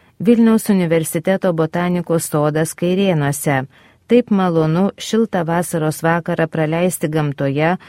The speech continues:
klausantis mėgstamo atlikėjo ar atlikėjos arba grupės dainų. Šis rojaus kampelis neįgaliesiems, norintiems ateiti į kokį nors koncertą, taiko septyniasdešimties procentų nuolaidą.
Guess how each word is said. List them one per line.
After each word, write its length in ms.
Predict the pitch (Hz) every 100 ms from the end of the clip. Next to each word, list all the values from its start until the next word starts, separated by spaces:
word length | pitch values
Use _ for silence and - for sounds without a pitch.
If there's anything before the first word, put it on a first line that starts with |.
| - _
klausantis 720 | 185 208 220 226 208 214 -
mėgstamo 640 | 175 165 - - 165 175 -
atlikėjo 800 | 165 151 143 - 160 170 180 -
ar 220 | 190 -
atlikėjos 880 | 175 160 143 - 147 139 160 185 - - - -
arba 320 | 165 165 214
grupės 480 | 208 185 175 185 180
dainų. 540 | 175 190 196 170 139 - _ _ _
Šis 280 | - 247 -
rojaus 420 | 190 196 180 175
kampelis 640 | - 151 139 165 175 175 -
neįgaliesiems, 960 | 175 147 147 143 156 165 - 185 185 - - - -
norintiems 720 | 202 214 214 208 202 202 180
ateiti 560 | 156 170 175 170 190 185
į 160 | 170
kokį 380 | 160 185 185 170
nors 300 | 165 160 156
koncertą, 800 | 165 147 139 151 151 - 190 202 - - -
taiko 520 | - 202 226 - 220 220
septyniasdešimties 1300 | - - 175 - 170 160 156 151 165 147 - 202 214
procentų 600 | - 156 160 175 165 175
nuolaidą. 640 | 170 160 147 143 131 135